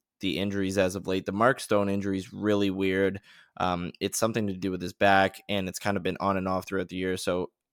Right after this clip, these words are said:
Vegas fans aren't optimistic about that, which is not a good sign. And we're starting to slowly kinda see the depth creep up on this team, right? Like, what,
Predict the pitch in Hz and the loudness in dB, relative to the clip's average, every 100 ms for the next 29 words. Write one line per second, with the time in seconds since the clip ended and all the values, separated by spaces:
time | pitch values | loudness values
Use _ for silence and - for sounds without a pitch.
0 | _ 120 139 156 - 113 107 - 98 101 | _ 6 6 6 4 4 4 2 2 4
1 | 104 - _ _ - 98 95 101 98 95 | 2 -2 _ _ 2 4 4 0 -2 -2
2 | - 101 95 95 92 95 95 - 95 92 | -2 0 2 0 2 2 2 0 -4 -6
3 | 92 98 95 90 90 - 101 95 92 98 | -4 -2 0 -2 -6 -4 -4 -2 -6 -8
4 | - - - _ 87 98 98 98 - _ | -14 -20 -20 _ -2 2 2 0 -6 _
5 | _ - 110 - 156 180 151 190 190 185 | _ -6 -6 6 10 10 8 2 2 0
6 | 175 175 165 147 - 131 135 143 143 - | 0 2 2 0 4 8 8 8 4 4
7 | 135 135 - 131 123 123 123 120 110 98 | 2 2 0 0 2 4 2 0 -2 2
8 | 107 101 - - - 110 101 104 101 98 | 6 6 4 -10 -2 -2 4 4 4 2
9 | 98 95 - 104 90 78 92 113 90 101 | 0 -4 -6 -6 -4 0 0 2 0 2
10 | 113 113 | 4 4